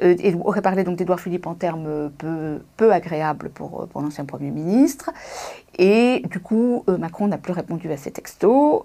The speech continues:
Euh, Philippe de Villiers était très en colère dans son premier temps. Il a menacé de se présenter à l'élection présidentielle, non pas pour gagner l'élection, mais pour empêcher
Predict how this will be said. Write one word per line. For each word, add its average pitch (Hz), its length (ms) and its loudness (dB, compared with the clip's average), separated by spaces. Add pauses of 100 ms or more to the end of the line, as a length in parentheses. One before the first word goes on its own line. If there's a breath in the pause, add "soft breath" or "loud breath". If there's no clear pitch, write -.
Euh, 165 160 4
Philippe 175 260 -6
de 180 80 -4
Villiers 175 220 0
était 175 160 -2
très 131 220 -10
en - 60 -12
colère - 300 -8
dans - 80 -14
son - 120 -16
premier - 360 -18
temps. 247 340 4 (580 loud breath)
Il 156 160 -2
a - 100 -6
menacé 170 360 -4
de 175 80 -12
se - 40 -14
présenter 156 380 -10
à 151 40 -6
l'élection 143 360 -10
présidentielle, 139 580 -10
non 143 100 -8
pas 139 120 -6
pour - 180 -14
gagner 139 260 -10
l'élection, 143 380 -6
mais 151 120 -6
pour 143 180 -8
empêcher 139 480 -4